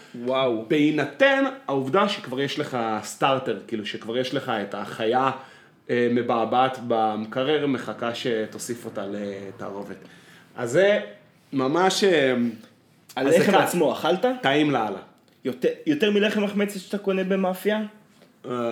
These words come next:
Speaker 2: לא קונה לחם מחמצת באפיה, במ-, לא יצא לי לקנות לחם מחמצת במאפיה, אבל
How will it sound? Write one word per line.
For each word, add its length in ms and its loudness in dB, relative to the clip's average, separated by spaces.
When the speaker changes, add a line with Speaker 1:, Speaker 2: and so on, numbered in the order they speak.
Speaker 2:
לא 120 2
קונה 240 -2
לחם 220 -4
מחמצת 320 -8
באפיה, 440 -2
במ-, 320 -2
לא 80 2
יצא 160 2
לי 100 2
לקנות 280 -2
לחם 180 -2
מחמצת 340 -6
במאפיה, 440 0
אבל 200 0